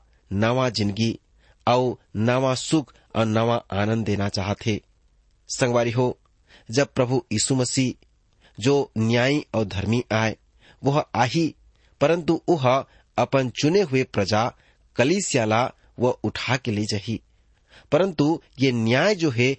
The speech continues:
वो सब बर हवै। परमेश्वर हमला ऐसन ज्ञान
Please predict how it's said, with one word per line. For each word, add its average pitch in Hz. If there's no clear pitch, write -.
वो 123
सब 175
बर 160
हवै। 113
परमेश्वर 117
हमला 127
ऐसन 123
ज्ञान 113